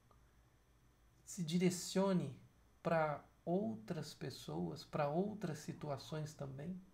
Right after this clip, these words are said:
E que ele não fique limitado nessa emoção positiva de,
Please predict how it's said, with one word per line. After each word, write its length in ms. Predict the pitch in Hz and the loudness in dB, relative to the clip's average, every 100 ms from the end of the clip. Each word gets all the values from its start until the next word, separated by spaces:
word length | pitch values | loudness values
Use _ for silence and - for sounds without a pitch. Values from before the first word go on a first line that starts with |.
| - - - - - - - - | -20 -20 -20 -20 -20 -20 -20 -14
E 40 | 165 | -6
que 140 | - | 4
ele 140 | 190 196 | 6 6
não 160 | 185 | 4
fique 400 | 185 - 214 208 | 2 0 0 4
limitado 840 | 180 175 170 - 185 190 165 135 135 - - - _ _ - - - - - - 135 147 - | 6 6 4 6 8 8 6 0 -10 -16 -20 -20 _ _ -20 -20 -20 -20 -20 -18 -14 -12 -4
nessa 320 | 156 170 175 | 2 2 4
emoção 460 | 170 160 - 180 170 | 4 2 4 2 4
positiva 840 | 170 156 156 - 175 180 139 127 - - - - - - - | 0 0 -2 0 4 4 2 -6 -12 -20 -20 -20 -20 -20 -14
de, 720 | 131 135 156 147 143 135 135 | -10 -6 -4 -4 -4 -6 -8